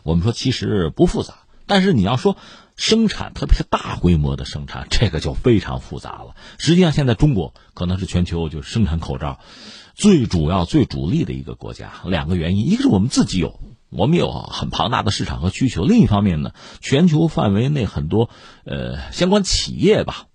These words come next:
甚至一些知名的企业、欧美的企业，他们实际上把生产线都搬到中国来了，所以这样导致中国口罩生产量是很大的。而很多国家，包括所谓西方发达国家、欧美国家，他们本身口罩，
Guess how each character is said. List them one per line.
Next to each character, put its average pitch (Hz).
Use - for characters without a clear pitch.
甚 139
至 117
一 110
些 131
知 233
名 92
的 85
企 -
业、 73
欧 123
美 78
的 87
企 -
业， -
他 160
们 156
实 -
际 139
上 123
把 -
生 -
产 64
线 107
都 117
搬 151
到 -
中 175
国 69
来 -
了， -
所 190
以 -
这 220
样 180
导 67
致 -
中 170
国 78
口 -
罩 92
生 107
产 65
量 92
是 -
很 -
大 -
的。 -
而 190
很 90
多 151
国 82
家， 67
包 147
括 -
所 67
谓 95
西 135
方 143
发 165
达 73
国 65
家、 67
欧 92
美 135
国 62
家， 62
他 175
们 120
本 65
身 117
口 71
罩， 98